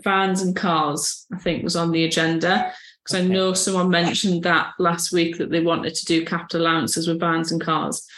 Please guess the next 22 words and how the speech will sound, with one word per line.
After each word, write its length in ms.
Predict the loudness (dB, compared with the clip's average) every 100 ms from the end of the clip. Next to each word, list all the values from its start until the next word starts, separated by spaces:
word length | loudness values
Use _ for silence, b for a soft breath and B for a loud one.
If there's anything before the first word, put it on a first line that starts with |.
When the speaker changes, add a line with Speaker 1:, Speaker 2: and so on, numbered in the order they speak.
| B B B
Speaker 1:
So 260 | 0 0
we'll 180 | 2 0
probably 340 | 0 0 0 0
do 200 | 0 2
that 200 | 0 0
when 140 | 2
Lee 180 | 2 2
gets 260 | 0 -2 0
back, 440 | 2 2 -2 -12 -20 _
uh, 40 | -2 0 0
at 60 | 0
some 300 | 0 0 0
point, 420 | 0 0 -2 -4 -12 B B B B -4
um, 160 | -2
'cause 120 | -2 -4
I 40 |
think 260 | -2 -4 -2
that'll 180 | -4
be 160 | -2 -2
a 100 | -4
popular 340 | -8 -6 -4
one. 200 | -2 -4